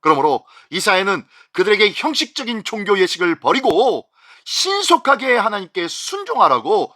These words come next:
촉구하고 있습니다. 심판 앞에 놓인 이스라엘 백성들이 구원을 받을 수 있는 유일한 길은 진실한 마음으로 하나님을 섬기고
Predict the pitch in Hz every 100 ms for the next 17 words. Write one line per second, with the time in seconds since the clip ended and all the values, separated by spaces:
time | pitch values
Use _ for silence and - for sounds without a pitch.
0 | _ - - - - 151 139 202 - 101
1 | - _ _ _ _ _ _ _ _ -
2 | - 190 170 156 156 160 147 151 110 _
3 | _ _ 170 - 196 180 180 202 170 160
4 | 127 - _ _ - - 190 226 233 226
5 | 185 226 220 220 208 202 208 185 151 101
6 | 196 311 330 277 262 175 349 349 - _
7 | _ _ - 214 247 226 233 202 190 175
8 | 151 135 - - - 196 170 151 143 131
9 | - 330 330 247 233 -